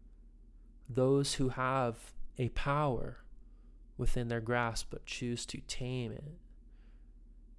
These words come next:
They're living as a lion, but even the lion only hunts when it needs to, right?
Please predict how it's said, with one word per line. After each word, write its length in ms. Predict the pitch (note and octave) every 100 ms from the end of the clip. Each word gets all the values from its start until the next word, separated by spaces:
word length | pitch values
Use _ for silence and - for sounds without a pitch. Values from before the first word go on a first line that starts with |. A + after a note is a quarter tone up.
| -
They're 140 | - A2+
living 300 | A#2+ A#2+ A#2
as 160 | A2+
a 100 | A#2+
lion, 720 | A2 G#2+ A2+ A2+ A2+ A2 A#2+ A#2 - - - - - - - - - - - -
but 240 | C3 A#2
even 220 | C#3+ D3+ D#3+
the 80 |
lion 560 | B2+ C#3 F3 A2 G#2 A#2+ - - - - - - - -
only 200 | - -
hunts 440 | - - D3 - -
when 140 | A2
it 80 | A#2
needs 360 | C3+ C#3+ - -
to, 140 | - - - - - - - - - - - - - - - - -
right? 240 | A2 B2+